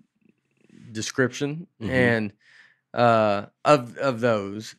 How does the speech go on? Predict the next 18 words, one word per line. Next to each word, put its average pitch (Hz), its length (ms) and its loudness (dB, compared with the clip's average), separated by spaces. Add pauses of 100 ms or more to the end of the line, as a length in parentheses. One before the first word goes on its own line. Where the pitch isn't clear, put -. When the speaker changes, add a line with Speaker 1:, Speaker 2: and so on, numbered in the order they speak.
Speaker 1:
and, 123 440 0
uh, 107 400 -2
Full 170 220 0
Time 147 220 0
Magic 104 420 0
and 113 80 -2
Yelled 117 200 4
at - 20 -4
by 107 80 -2
a 104 40 -4
Clown 113 280 0
were 98 80 -6
both 101 240 -4 (280)
from 104 200 -8
a 95 60 -6
joke 104 340 -6
I 92 80 -8
said. 107 300 -14